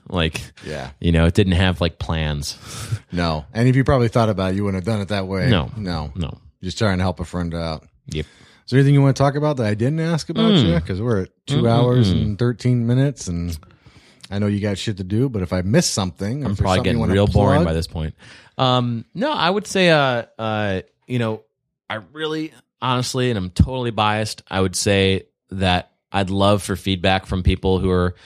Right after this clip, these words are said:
Speaker 1: on this podcast and how they think our tours are. Um, if folks wanna ride tours,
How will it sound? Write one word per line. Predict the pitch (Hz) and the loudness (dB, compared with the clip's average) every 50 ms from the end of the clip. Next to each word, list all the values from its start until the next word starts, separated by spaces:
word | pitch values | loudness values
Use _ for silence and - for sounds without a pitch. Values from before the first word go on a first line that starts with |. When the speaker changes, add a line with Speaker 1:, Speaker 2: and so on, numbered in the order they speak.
| - - - - | -20 -20 -10 -4
Speaker 1:
on | 92 95 | -2 -2
this | 98 95 | 0 2
podcast | - - 95 92 - 98 92 90 - | 2 2 2 2 2 0 0 0 0
and | 92 | -2
how | 87 92 | 0 0
they | 92 90 | 0 0
think | 85 95 - | -2 -2 -2
our | 92 90 | -2 -2
tours | 87 - - 95 95 98 92 | 0 0 0 0 0 0 0
are. | 101 95 95 98 98 98 104 - _ | 2 2 2 2 2 0 -2 -6 _
Um, | - 85 85 85 82 80 80 - | -4 -2 -2 0 -2 -2 -4 -6
if | - 90 - | -8 -8 -6
folks | - 101 95 - | -4 -4 -4 -4
wanna | - 98 92 92 | -4 -2 -2 0
ride | 92 92 92 92 90 | 0 2 0 0 -2
tours, | 90 - 98 95 95 92 92 92 - | -2 0 0 2 2 2 0 -2 -4